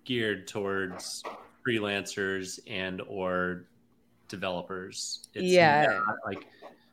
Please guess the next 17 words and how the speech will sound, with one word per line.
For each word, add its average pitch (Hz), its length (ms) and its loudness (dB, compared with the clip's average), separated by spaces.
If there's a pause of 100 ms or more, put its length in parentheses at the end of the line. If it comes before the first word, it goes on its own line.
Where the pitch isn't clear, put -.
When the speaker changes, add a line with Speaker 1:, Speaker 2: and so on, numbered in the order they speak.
(220)
Speaker 1:
front 139 320 12
of 117 120 8
office 117 560 12
business 110 800 4
units. 101 680 0
It's - 220 -8
just - 260 -8
not 98 220 -4
good 92 180 -6
for 92 200 2
unless 95 300 4
you're 98 120 2
willing 98 360 4
to 101 120 0
work 92 440 0 (680)
terrible 92 320 4
hours. 90 540 -4